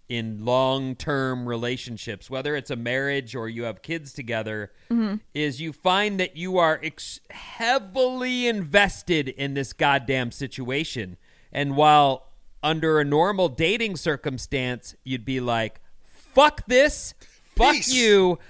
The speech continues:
Speaker 1: I'm outta here."
Speaker 2: I guess I'm just used to my mom. And, you know, in the, li-, like, Mexican culture, most women are very accommodating to their man. They make, you have to make a plate, you have to do this, you have to do that, like what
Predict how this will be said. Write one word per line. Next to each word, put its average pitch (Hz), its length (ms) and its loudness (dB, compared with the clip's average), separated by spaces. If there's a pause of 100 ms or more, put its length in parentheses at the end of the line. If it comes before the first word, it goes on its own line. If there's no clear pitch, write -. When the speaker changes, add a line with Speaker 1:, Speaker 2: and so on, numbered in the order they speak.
(160)
Speaker 1:
I'm 214 420 10
outta 214 320 12
here." 175 260 6
Speaker 2:
I 127 60 6
guess 302 180 0
I'm 381 100 -6
just 330 180 -4
used 254 160 -2
to 269 60 -2
my 226 160 0
mom. 190 520 0
And, 220 160 -2
you 220 80 -2
know, 214 260 -2 (220)
in 220 280 -2 (260)
the, 208 420 -2 (180)
li-, 208 160 -2 (160)
like, 190 300 -4 (240)
Mexican 226 520 -2
culture, 190 360 -2
most 190 280 -4
women 180 480 -4
are 190 140 -2
very 185 220 0
accommodating 180 540 -4
to 185 120 -8
their 170 120 -4
man. 165 340 -4
They 185 80 -6
make, 180 300 -4
you 185 120 -4
have 190 120 0
to 226 80 -4
make 220 140 -2
a 240 80 -2
plate, 202 400 -2
you 190 80 -6
have 185 120 -2
to 196 60 -8
do 202 120 -2
this, 190 180 -2
you 190 60 -4
have 175 60 -6
to 180 60 -14
do 180 120 -6
that, 175 180 2
like 147 200 -4
what 180 220 0